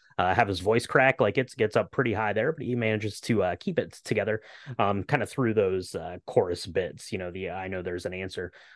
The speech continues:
uh, section. So I like that kind of this, uh, this vocal strain, and it definitely kind of brings the tone back down from, you know, just this, uh, this massive, massive hit.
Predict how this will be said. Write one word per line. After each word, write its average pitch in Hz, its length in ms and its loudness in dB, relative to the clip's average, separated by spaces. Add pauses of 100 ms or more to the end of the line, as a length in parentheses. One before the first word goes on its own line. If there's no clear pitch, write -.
(120)
uh, 90 140 4
section. - 380 -4
So 135 120 2
I 123 60 2
like 156 240 2
that 110 260 0
kind 104 140 -6
of 90 80 -6
this, 92 200 -6
uh, 87 240 0
this 107 220 -6
vocal 98 320 2
strain, 92 380 -4
and 101 100 -4
it 101 80 -4
definitely 123 400 4
kind 120 180 0
of 95 80 -4
brings 101 300 -4
the 95 120 -6
tone 98 320 -2
back 98 220 -2
down 95 300 -4
from, 92 240 -8 (480)
you 107 80 4
know, 90 160 0
just - 220 -6
this, 92 200 -2
uh, 90 200 2 (320)
this 87 180 -2
massive, 98 680 -2 (320)
massive 98 340 0
hit. - 420 0